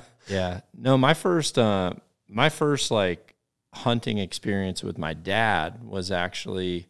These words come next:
uh, he ha-, he got me, like, a, a twenty-two Marlin. I remember I was maybe six or s-, I know I was six 'cause at seven we left, but I remember we'd just, like,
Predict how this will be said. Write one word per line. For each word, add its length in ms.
uh, 520
he 280
ha-, 140
he 160
got 240
me, 120
like, 220
a, 340
a 80
twenty-two 640
Marlin. 640
I 80
remember 400
I 60
was 400
maybe 420
six 880
or 80
s-, 400
I 180
know 200
I 140
was 100
six 560
'cause 200
at 200
seven 520
we 140
left, 560
but 320
I 60
remember 320
we'd 180
just, 240
like, 240